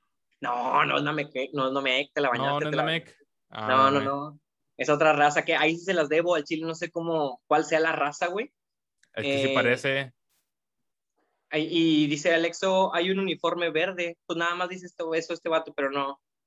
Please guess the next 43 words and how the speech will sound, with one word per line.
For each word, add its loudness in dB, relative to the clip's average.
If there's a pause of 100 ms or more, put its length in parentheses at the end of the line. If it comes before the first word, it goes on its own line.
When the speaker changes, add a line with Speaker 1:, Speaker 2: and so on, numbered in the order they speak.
(160)
Speaker 1:
Bueno, 4
tenemos 4
ahí 6
la 6
primera 0
pregunta, 0
banda. 0
Se -2
va 4
a -2
quedar 0
ahí 0
para -4
poder -2
continuar. 0 (360)
Vamos -2
a 4
ver 4
quién -2
es -6
el -6
primero. 0
¿Cómo 2
se 0
llama 0
la 0
amiga 0
de 0
Videl? -2
La, 0
la -2
güerita. -6 (680)
Eh, 2 (1000)
continuamos 0
con 2
lo 2
que -2
es -4
en -4
la, 0
en 0
la 2
universidad. -2